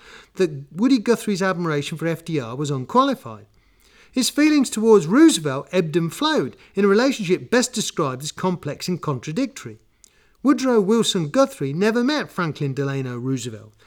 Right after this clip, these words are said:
but if he had, then the president would have revealed a disarming familiarity with his work, courtesy of the F B I, but also thanks to a First Lady supportive of America's folk revival first time around.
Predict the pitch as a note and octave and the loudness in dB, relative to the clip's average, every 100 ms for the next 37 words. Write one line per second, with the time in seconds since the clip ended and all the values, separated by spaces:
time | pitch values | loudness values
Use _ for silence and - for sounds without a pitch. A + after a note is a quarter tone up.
0 | - - G#3 G#3 F#3 D#3 D4 E4 D#3 D3 | -20 -4 0 2 0 -2 0 0 -2 0
1 | F3 E3 - C4 - D#3+ F3+ G#3 G3+ F#3 | 0 0 0 0 0 0 0 0 0 2
2 | D#3+ D#3+ D#3+ F#3 - A#3 C#4 C#4 A#3 A#3 | 0 0 -4 -2 0 2 2 0 0 0
3 | G#3+ G#3 D3+ A2+ B2+ E3+ E3 G#3 A#3 A3+ | 2 4 2 -2 -6 -4 -2 0 0 0
4 | D#4+ B3 A2+ - _ _ _ - - _ | 2 2 -2 -10 _ _ _ -20 -20 _
5 | - C4 C#4+ A#3 C4 G3 F#3 G3+ - - | 0 2 2 0 -2 0 0 0 0 0
6 | A#3+ D#4 C3+ G3 A3 - _ G#3+ D4+ E4+ | 2 2 0 -2 -6 -12 _ 4 6 4
7 | - E3+ D3+ G#3+ G#3+ F3+ G3+ F3+ D4 D4+ | 2 0 0 0 0 0 -4 0 2 2
8 | - G3+ E3+ C#3 E3 - - - G#3+ - | 2 0 0 0 -6 -10 -8 -2 0 4
9 | G#3 A3+ A3 A#3+ G#3 F#3 F3+ G3 - G#3 | 4 4 0 2 4 2 0 -6 -4 2
10 | A3 E3+ F#3 C#3+ A2+ A2 D#3+ - D#3 C#3+ | 2 2 -2 -2 -8 -8 -10 -6 -4 -4
11 | - - C3 B2+ C3+ G3+ E3+ G#2 | -6 -8 -8 -6 -4 -2 -2 -6